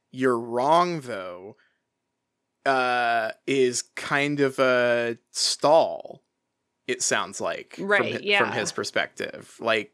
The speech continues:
Speaker 1: 'ca-, it, 'cause he's like, uh, I, you know, he has to quickly think of something to, uh, uh, change her mind,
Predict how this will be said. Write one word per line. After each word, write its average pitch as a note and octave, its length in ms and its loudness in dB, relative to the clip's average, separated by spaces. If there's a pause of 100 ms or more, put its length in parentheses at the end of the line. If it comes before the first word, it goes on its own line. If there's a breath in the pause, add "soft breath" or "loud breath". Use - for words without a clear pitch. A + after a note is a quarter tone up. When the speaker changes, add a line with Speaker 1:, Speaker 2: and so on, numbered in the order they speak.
(100)
Speaker 1:
'ca-, A#2+ 180 0
it, A#2 180 -4
'cause B2 120 -10
he's A#2 180 -4
like, A2 160 -2
uh, - 40 -4
I, G#2+ 460 0
you A2 300 -6
know, G#2 60 -6
he A2 140 -4
has G#2+ 120 0
to A2+ 80 -2
quickly A2+ 320 0
think A#2+ 240 -2
of A2+ 80 -8
something G#2+ 420 -2
to, G#2 420 -6 (460 loud breath)
uh, - 40 -2
uh, G2+ 520 0
change G#2 360 -4
her A2 80 -6
mind, G2+ 640 -2